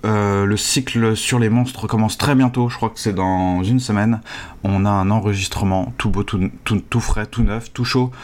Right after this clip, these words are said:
euh, fait avec, euh, le podcast Pourquoi Buffy c'est génial. Donc, euh, je vous invite à, à patienter. C'est pour ça que je vous ai enregistré aussi cette première, euh, cette première page, cette lecture. Voilà.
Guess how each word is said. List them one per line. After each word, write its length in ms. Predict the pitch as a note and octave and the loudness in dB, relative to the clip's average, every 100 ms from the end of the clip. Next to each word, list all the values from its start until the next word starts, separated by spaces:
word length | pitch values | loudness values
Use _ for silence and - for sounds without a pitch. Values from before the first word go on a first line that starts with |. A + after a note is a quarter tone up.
| - - - | -16 -16 -4
euh, 800 | G2+ G#2+ G#2 G2+ G2 G2 F#2 F#2 | 0 2 2 2 2 2 2 2
fait 380 | F2 - A#2+ A#2 | 0 0 0 2
avec, 480 | G#2 G2+ A2+ A#2 - | 0 0 0 0 0
euh, 220 | G#2 F#2+ | 0 2
le 200 | F#2+ F#2+ | 2 0
podcast 520 | F2 A2+ - A#2 - - - - | 0 -4 0 -2 -2 -12 -14 -2
Pourquoi 300 | C3 - A2 | 0 2 2
Buffy 320 | G#2+ - A2 | 0 0 -2
c'est 160 | - | 0
génial. 480 | F#2+ F2+ F2 F2+ F#2+ - | 0 2 2 0 -2 -6
Donc, 300 | - F2+ F2 | -2 -2 0
euh, 300 | F#2 F2 E2+ | 0 0 0
je 80 | E2 | 0
vous 180 | F2+ F2 | 0 0
invite 380 | F2+ E2+ F2 - | 0 0 -2 -2
à, 180 | D#2+ C#2+ - - - | -4 -6 -12 -16 -4
à 120 | G#2 | -2
patienter. 560 | - G#2 - F#2+ - F#2 | 0 -2 0 -2 0 -4
C'est 100 | - | -2
pour 80 | F2 | -4
ça 120 | F#2+ | -2
que 60 | |
je 60 | F2 | -2
vous 60 | E2 | -2
ai 40 | |
enregistré 340 | E2+ E2+ - | 0 -2 -4
aussi 200 | F#2+ - | -4 -4
cette 180 | - F2 | -6 -6
première, 380 | - F#2+ F2 D2+ | -4 -2 0 0
euh, 140 | D2+ D#2 - | -4 -4 -6
cette 220 | - E2+ | -8 -6
première 480 | - F#2 F#2 G2 F2 | -6 -2 0 0 -2
page, 520 | - F#2+ A2 G#2 F#2+ | -4 -2 0 -2 -6
cette 260 | - - - | -6 -8 -6
lecture. 540 | G2 - - F#2+ G2+ - - - | -10 -6 -4 -4 -4 -8 -12 -10
Voilà. 360 | - F#2+ F#2+ F2+ | -4 0 0 -2